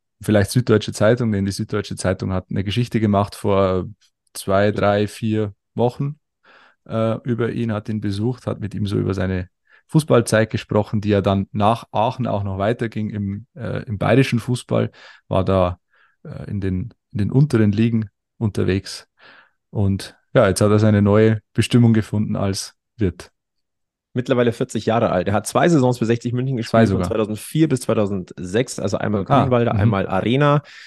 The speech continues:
Speaker 2: Äh, achtundzwanzig Pflichtspieleinsätze, drei Tore, zwei Vorlagen, dazu noch zwei Einsätze für sechzig zwei mit zwei Buden.
Speaker 1: Jo, das war der Alex Allstar der letzten Woche und jetzt geht's auch schon nahtlos weiter mit dem nächsten. Die drei Hinweise sind,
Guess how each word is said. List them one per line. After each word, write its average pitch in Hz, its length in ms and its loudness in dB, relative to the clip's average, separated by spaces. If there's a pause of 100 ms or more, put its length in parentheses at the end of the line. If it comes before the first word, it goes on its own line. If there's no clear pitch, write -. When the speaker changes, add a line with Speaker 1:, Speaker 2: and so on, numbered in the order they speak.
(180)
Speaker 2:
Äh, 95 220 0
achtundzwanzig 117 720 -2 (300)
Pflichtspieleinsätze, 104 1000 -4
drei 92 240 0
Tore, 98 440 -4
zwei 95 800 0
Vorlagen, 123 640 2
dazu 104 280 -2
noch 98 180 -2
zwei 95 300 -2
Einsätze 95 420 -8
für - 140 -12
sechzig 90 380 -12
zwei 78 260 -16
mit 92 220 -14
zwei - 440 -14
Buden. - 400 -12 (1400)
Speaker 1:
Jo, 123 320 4 (120)
das 107 200 2
war 120 180 6
der 107 100 4
Alex 110 240 2
Allstar 110 340 0
der 95 120 -2
letzten 123 340 -4
Woche 139 200 -6
und 107 80 -2
jetzt 104 180 -8
geht's 110 180 -6
auch 104 140 0
schon 107 160 -2
nahtlos 101 340 0
weiter 101 240 -2
mit 98 160 -6
dem 95 100 0
nächsten. 117 520 -4 (920)
Die 127 80 6
drei 135 160 6
Hinweise 107 400 6
sind, 101 480 2